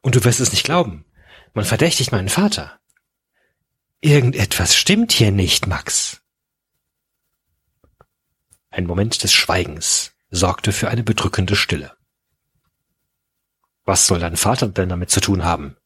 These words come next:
Das macht doch alles keinen Sinn. Julias Gedanken überschlugen sich.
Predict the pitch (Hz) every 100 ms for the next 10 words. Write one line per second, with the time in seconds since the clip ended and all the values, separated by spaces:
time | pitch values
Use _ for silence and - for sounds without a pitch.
0 | _ _ _ _ _ - - - 101 -
1 | 98 - 95 - 85 82 123 113 - _
2 | _ _ _ _ _ _ _ _ _ _
3 | _ _ _ _ _ _ - 90 82 80
4 | - - 82 76 80 85 - 92 - -
5 | 78 - - -